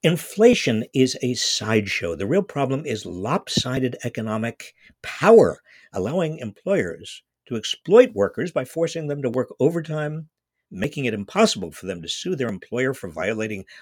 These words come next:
labor protections, making it difficult for them to plan their, their life outside of work, stealing their wages, and misclassifying them as independent contractors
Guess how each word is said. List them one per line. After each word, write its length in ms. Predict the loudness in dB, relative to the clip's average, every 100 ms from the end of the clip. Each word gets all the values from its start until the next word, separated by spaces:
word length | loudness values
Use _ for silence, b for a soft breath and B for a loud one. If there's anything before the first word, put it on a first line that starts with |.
| B
labor 360 | -2 -2 -2 -6
protections, 920 | -10 -10 -8 -8 -10 -10 -10 -12 -18 _ _ b b
making 240 | -4 -2 -4
it 160 | 0
difficult 520 | 4 4 4 -2 -6
for 100 | -6
them 140 | -6 -6
to 80 | -8
plan 460 | -10 -8 -6 -4
their, 220 | -2 -4 -6 b
their 100 | -4
life 240 | -2 -2 -4
outside 520 | -8 -8 -6 -2 0
of 140 | 0
work, 280 | -2 -4 -6 -20 _ b b
stealing 640 | -10 -8 -2 4 6 6 6
their 160 | -2
wages, 640 | -2 -4 -6 -12 -18 -18 -18 _ _ _ _
and 180 | -6 -4
misclassifying 840 | -4 -6 -6 -4 -4 -8 -8 -6 -4
them 120 | -4
as 120 | -6
independent 640 | -6 -4 -2 -4 -4 -6 -6
contractors 640 | -6 -6 -6 -8 -4 -6